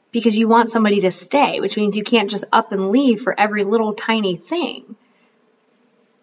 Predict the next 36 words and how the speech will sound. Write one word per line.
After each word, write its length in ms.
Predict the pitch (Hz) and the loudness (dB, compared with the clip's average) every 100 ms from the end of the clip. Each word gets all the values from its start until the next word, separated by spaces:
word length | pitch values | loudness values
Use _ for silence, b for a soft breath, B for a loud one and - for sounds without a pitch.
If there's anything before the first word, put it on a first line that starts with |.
| - | -4
So 120 | 233 | 2
we 60 | 262 | 4
have 100 | 302 | 4
to 80 | |
let 260 | 294 269 262 | 4 4 2
go 120 | 262 | -2
of 80 | 240 | -2
the 80 | 220 | -4
things 240 | 226 214 | -2 0
that 80 | 202 | 0
are 80 | 196 | 0
no 260 | 190 185 | 0 2
longer 300 | 185 185 175 | 2 0 -2
serving 400 | 175 190 165 - | -2 -4 -4 -4
us, 140 | - - | -8 -4
including 720 | 220 214 208 320 330 247 214 | 0 0 2 6 6 6 4
your 340 | 208 208 202 | 4 4 4
own 460 | 196 196 196 196 202 _ - | 0 -2 -4 -8 -10 _ -2
protective 640 | 208 202 175 - 175 175 | -2 0 -2 -2 -4 -2
behaviors 500 | 185 302 262 233 214 | 0 2 4 4 4
that 260 | 214 - - B B B - | 2 0 -6 B B B 2
you 220 | 285 381 | 6 6
developed 600 | 320 277 466 370 359 - | 4 -2 -2 -2 -6 -8
because 340 | 285 330 320 | -8 -4 -4
you 180 | 277 285 | -2 -2
didn't 400 | 233 262 349 - - _ | 0 0 -2 -4 -18 _
know 440 | 208 202 208 233 311 | -2 4 4 4 2
another 360 | 285 247 226 - | 2 2 0 2
option 880 | 226 285 - - 160 196 294 - - _ _ _ _ _ _ - | 2 2 -4 -6 -6 -4 -6 -8 -20 _ _ _ _ _ _ -2
and 140 | 277 311 | 0 2
they 100 | 302 | 0
served 380 | - 330 330 | 0 0 0
you 120 | 285 269 | 0 0
for 160 | 254 | 0
some 280 | - 220 208 | 2 2 0
time. 300 | - - | -4 -10